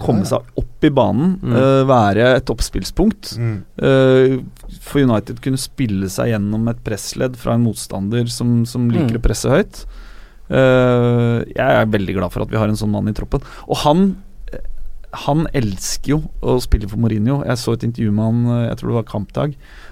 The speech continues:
Speaker 1: Han basically s-, sa: "Jeg b-, brekker beinet mitt for Mourinho."
Speaker 2: Ja.
Speaker 1: Og det er, og det er sånne menn,
Speaker 4: Ja.
Speaker 1: sånne menn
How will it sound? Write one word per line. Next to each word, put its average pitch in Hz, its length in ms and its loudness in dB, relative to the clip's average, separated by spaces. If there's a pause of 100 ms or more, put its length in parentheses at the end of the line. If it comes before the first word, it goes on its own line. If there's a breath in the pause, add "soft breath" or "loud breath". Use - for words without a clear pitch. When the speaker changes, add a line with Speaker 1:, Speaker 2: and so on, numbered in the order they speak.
Speaker 1:
Han 127 160 0
basically 110 460 -2
s-, - 240 -10
sa: 107 320 -2
"Jeg 110 420 -2
b-, - 160 -2
brekker - 460 -6
beinet 95 360 -2
mitt 113 100 -4
for - 120 -2
Mourinho." 110 360 2 (260 loud breath)
Speaker 2:
Ja. 98 140 0
Speaker 1:
Og 101 120 2
det 131 140 6
er, 104 240 -2
og 123 80 0
det 160 100 6
er 117 440 0 (800)
sånne 139 320 2
menn, 143 140 4
Speaker 4:
Ja. 165 100 4
Speaker 1:
sånne - 480 -4
menn 120 160 2